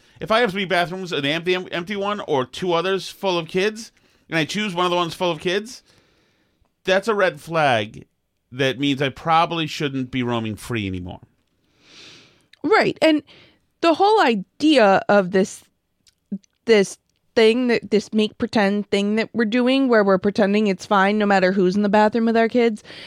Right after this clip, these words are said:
Speaker 2: um, is specifically to break down people's boundaries and comfort level with stuff,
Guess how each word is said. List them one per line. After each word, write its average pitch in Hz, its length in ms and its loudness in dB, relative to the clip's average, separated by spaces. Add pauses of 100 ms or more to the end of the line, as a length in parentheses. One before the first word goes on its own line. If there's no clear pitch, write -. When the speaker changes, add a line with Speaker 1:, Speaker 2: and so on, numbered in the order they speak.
(320)
Speaker 2:
um, 196 420 2 (340)
is 254 200 2
specifically 247 1080 2
to 220 200 4
break 208 380 0
down 190 360 4
people's 180 520 0
boundaries 165 640 -2
and 160 240 -6
comfort 160 420 -4
level - 480 -6
with 175 220 -2
stuff, - 360 -4